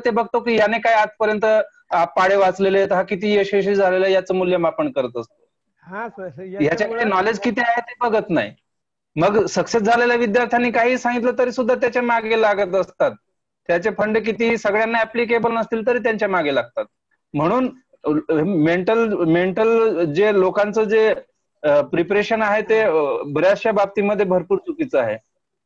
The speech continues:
Speaker 1: हे रीता मालचे यांनी raise, अ, हँड raise केलेला आहे, तर, अ, काय बोलायचंय आपल्याला?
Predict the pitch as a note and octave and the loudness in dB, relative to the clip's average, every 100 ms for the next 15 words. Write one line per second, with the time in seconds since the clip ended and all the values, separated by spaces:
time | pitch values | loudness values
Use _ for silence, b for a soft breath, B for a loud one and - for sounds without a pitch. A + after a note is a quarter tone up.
0 | _ E3 A3 G3+ F#3+ G#3+ A3+ A3 A3 A3 | _ 0 2 2 2 2 2 2 0 2
1 | A#3 A3+ A3+ A3+ A3+ G#3+ G#3 G#3+ D3+ D#3+ | 2 2 2 2 2 2 2 2 2 2
2 | D#3+ D#3 F#3+ G3 G#3 A3 G#3+ G#3 G#3+ G3 | 2 2 2 2 0 0 0 2 4 2
3 | E3 C#3 F3 B3+ _ _ _ _ - F3 | 2 0 0 -2 _ _ _ _ -2 0
4 | G#3 G#3 F3 C3+ E3+ D#3+ F#3+ G#3 A3 A3 | 2 2 0 0 -2 0 0 2 2 2
5 | A3 A3+ F#3 F#3+ G3 A#3 | 2 0 2 2 2 0